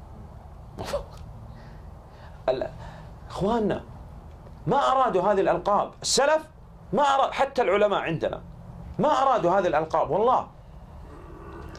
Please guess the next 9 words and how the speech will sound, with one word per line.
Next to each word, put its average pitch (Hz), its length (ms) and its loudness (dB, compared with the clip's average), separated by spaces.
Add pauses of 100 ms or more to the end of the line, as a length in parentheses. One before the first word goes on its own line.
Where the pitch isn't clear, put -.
(640)
فضيلة 220 600 4
الشيخ 226 480 2
العالم 196 600 4
العلامة، 202 640 2 (320)
لماذا؟ 247 400 0 (880)
الحاج 156 480 4
عندنا 156 340 4
الآن، 160 320 2
صح؟ 202 320 2